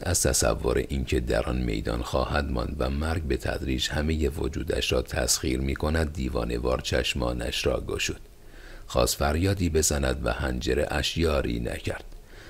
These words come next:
زبانش چنان در دهان خشکیده و سخت شده بود که حتی نتوانست آن را به حرکت درآورد.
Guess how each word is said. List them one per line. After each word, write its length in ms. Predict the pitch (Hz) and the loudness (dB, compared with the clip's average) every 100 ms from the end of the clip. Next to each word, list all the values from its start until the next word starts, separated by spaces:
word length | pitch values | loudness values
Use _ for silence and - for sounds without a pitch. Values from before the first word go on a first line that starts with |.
| - - | -16 0
زبانش 520 | 69 98 123 117 - | 2 4 4 4 0
چنان 380 | - 82 80 65 | 0 2 2 2
در 180 | 62 | 2
دهان 440 | 62 - - 67 64 | 2 -2 0 -2 -2
خشکیده 600 | - 64 - 69 71 71 | 0 0 2 0 0 0
و 200 | 60 60 | 0 0
سخت 360 | - 67 - | 2 2 0
شده 300 | - 78 82 | 0 0 2
بود 200 | 82 85 | 2 0
که 160 | - 78 | 0 -2
حتی 360 | - - - 67 | 0 -2 0 0
نتوانست 800 | 57 57 64 64 65 69 - 73 | 0 0 -2 0 0 2 0 0
آن 200 | 65 62 | -2 0
را 140 | 67 | 0
به 160 | 73 71 | 0 -2
حرکت 640 | - 76 73 - 67 65 | 0 0 0 0 -2 0
درآورد. 640 | 60 60 - - - - | 0 0 0 -2 -6 -8